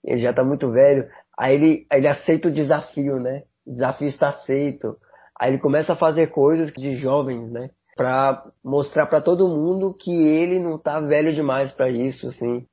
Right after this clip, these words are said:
Isso eu acho incrível na série. E tem coisas muito bonitas. Você vai lembrando. À medida que você vai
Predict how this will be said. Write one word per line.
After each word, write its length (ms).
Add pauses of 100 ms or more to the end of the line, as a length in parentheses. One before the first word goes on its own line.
Isso 640
eu 120
acho 200
incrível 560
na 160
série. 420 (720)
E 140
tem 240
coisas 300
muito 260
bonitas. 520 (240)
Você 200
vai 140
lembrando. 680
À 260
medida 280
que 60
você 100
vai 340